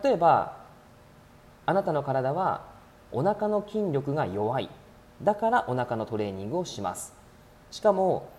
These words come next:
脇腹が弱いのか、下腹が弱いのか、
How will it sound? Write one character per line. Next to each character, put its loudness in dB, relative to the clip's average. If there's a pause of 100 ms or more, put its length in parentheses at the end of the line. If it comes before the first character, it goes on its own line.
(340)
脇 -4
腹 6
が 2
弱 0
い -4
の -8
か、 -4 (140)
下 -2
腹 4
が -2
弱 0
い -6
の -10
か、 -8